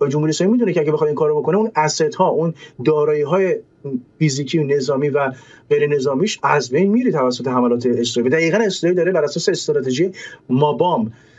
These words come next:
جنگ در میان جنگ‌ها به زبان عبری، بیشتر حمله می‌کنه به مواضع جمهوری اسلامی. بر اساس تئوری زنجیره واکنش، بیشتر داره جمهوری اسلامی رو ببره گوشهٔ رینگ، تحریک بیشتر می‌کنه تا جایی که بتونه. به نظر من اشخاص و افراد خیلی شاخص رو در سوریه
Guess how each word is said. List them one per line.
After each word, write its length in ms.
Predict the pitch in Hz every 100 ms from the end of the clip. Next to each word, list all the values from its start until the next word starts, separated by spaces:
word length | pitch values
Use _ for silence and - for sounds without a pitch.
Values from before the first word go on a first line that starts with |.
| - -
جنگ 360 | 120 160 190
در 120 | 180
میان 260 | 160 147 139
جنگ‌ها 460 | 131 139 127 135 165
به 100 | 147
زبان 300 | 135 131 131
عبری، 580 | 127 135 123 131 190 190 _ _ -
بیشتر 540 | 147 - - 170 175
حمله 400 | 151 143 131 127
می‌کنه 340 | 127 120 123
به 100 | 117
مواضع 400 | 120 120 117 113
جمهوری 320 | 113 120 117 117
اسلامی. 260 | 110 170
بر 100 | 143
اساس 340 | 127 - 175 156 - - -
تئوری 340 | 151 135 139
زنجیره 400 | 131 139 127 127
واکنش، 360 | 135 127 160 -
بیشتر 460 | 151 147 - 165 175
داره 200 | 151 131
جمهوری 240 | 127 127
اسلامی 300 | 123 127 135
رو 140 | 147
ببره 200 | 147 147
گوشهٔ 340 | 139 123 123 151
رینگ، 220 | 160 160 - -
تحریک 400 | - 151 143 160
بیشتر 360 | 156 135 - 170
می‌کنه 400 | 185 180 175 170 - - -
تا 120 | 156
جایی 320 | 127 160 214
که 100 | 208
بتونه. 240 | 160 147 170
به 60 |
نظر 180 | 160 139
من 140 | 135 170
اشخاص 400 | 143 - 165 175
و 40 |
افراد 360 | 151 127 135 131
خیلی 220 | 127 160
شاخص 460 | - 147 131 160 170
رو 60 |
در 100 | 151
سوریه 440 | 127 - 123 131